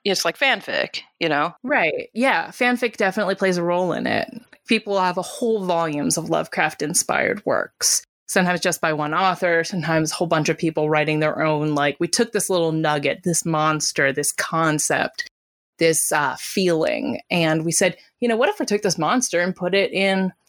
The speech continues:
Speaker 2: modern day city where I live, or ancient Celtic ruins,' or all kinds of stuff."
Speaker 1: So, so this show, Lovecraft Country, is,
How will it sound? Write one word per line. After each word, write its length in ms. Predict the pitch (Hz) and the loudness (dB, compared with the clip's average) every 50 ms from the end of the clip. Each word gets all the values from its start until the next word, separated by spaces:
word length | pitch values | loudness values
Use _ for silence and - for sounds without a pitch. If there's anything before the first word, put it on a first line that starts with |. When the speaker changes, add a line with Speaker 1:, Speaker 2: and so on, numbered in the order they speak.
| _ _ _ - | _ _ _ -2
Speaker 2:
modern 460 | 160 160 151 151 160 165 180 180 190 | 0 2 2 2 2 2 0 0 2
day 140 | 196 190 190 | 2 2 2
city 260 | - - 202 196 196 | 2 0 0 -2 0
where 160 | 196 196 196 | 0 0 2
I 140 | 196 202 214 | 2 2 2
live, 400 | 247 262 240 180 156 143 147 - _ | 2 2 2 2 0 -2 -6 -8 _
or 440 | - 165 147 151 156 156 156 156 - _ _ _ _ _ _ _ | -2 0 2 2 2 0 0 -2 -6 _ _ _ _ _ _ _
ancient 540 | - 185 190 202 208 - - 233 214 - - - | 0 2 2 2 0 0 -2 -2 -2 -2 -4 -6
Celtic 440 | - - 202 196 - - 214 202 | -2 0 0 0 0 -2 -2 -2
ruins,' 640 | - 208 202 190 175 160 147 135 131 - - 156 - | 0 0 0 2 2 0 0 -2 -4 -4 -2 -2 0
or 300 | - 82 - 80 - - - - - _ - | 0 0 0 0 -2 -4 -10 -18 -20 _ 0
all 140 | 180 185 170 | 0 0 0
kinds 260 | - - 160 156 160 | 0 0 0 0 0
of 80 | 170 - | 0 -2
stuff." 400 | - - - - - - - - - _ _ _ _ _ _ _ _ _ _ _ _ _ _ - | 0 0 0 0 -2 -4 -14 -16 -20 _ _ _ _ _ _ _ _ _ _ _ _ _ _ -8
Speaker 1:
So, 360 | - - 285 262 269 247 - - _ _ _ - | -4 0 2 2 2 0 -2 -6 _ _ _ -8
so 180 | - - 226 208 | -4 -2 0 0
this 300 | 202 214 - - - - | 0 0 0 -2 -2 -2
show, 380 | - - - 254 226 226 208 185 | -2 0 2 2 2 2 2 0
Lovecraft 560 | 165 165 175 190 185 - - 127 117 143 - | 2 0 0 0 -2 -2 -2 0 0 0 -2
Country, 400 | - 139 131 131 - 139 139 135 | -2 -2 -2 0 0 2 2 0
is, 540 | - - - 147 143 139 135 131 143 - - | 0 0 2 2 4 2 2 0 0 -2 -4